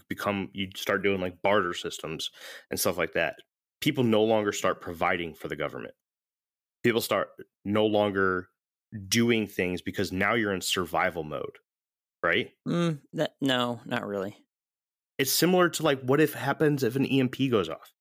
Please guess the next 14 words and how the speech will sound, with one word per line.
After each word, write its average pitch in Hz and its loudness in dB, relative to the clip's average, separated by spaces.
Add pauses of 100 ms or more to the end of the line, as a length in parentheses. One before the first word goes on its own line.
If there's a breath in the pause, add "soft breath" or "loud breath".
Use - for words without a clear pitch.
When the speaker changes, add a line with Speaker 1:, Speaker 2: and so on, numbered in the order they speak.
(180)
Speaker 2:
Yeah, 170 4
but 131 0 (560)
that's 151 2 (440)
taking 143 2
away 131 4
from, 123 0
like, 113 0 (100)
what 120 2
is 113 -4
the 117 0
main 110 -4
cause 104 0
of 101 -4
these, 101 -4